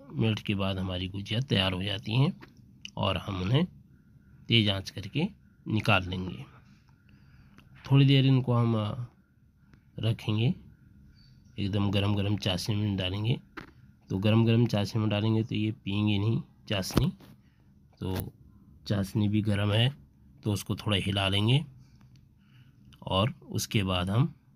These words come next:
इनको चाशनी में डाल देंगे। इस तरह से पाँच सात मिनट के बाद हम इन्हें छन्नी में निकालेंगे, ताकि इनकी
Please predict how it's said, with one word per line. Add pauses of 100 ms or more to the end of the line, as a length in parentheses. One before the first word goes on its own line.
(160)
इनको
चाशनी
में
डाल
देंगे। (3000)
इस
तरह
से
पाँच
सात
मिनट
के
बाद (720)
हम
इन्हें (2250)
छन्नी
में
निकालेंगे, (1800)
ताकि
इनकी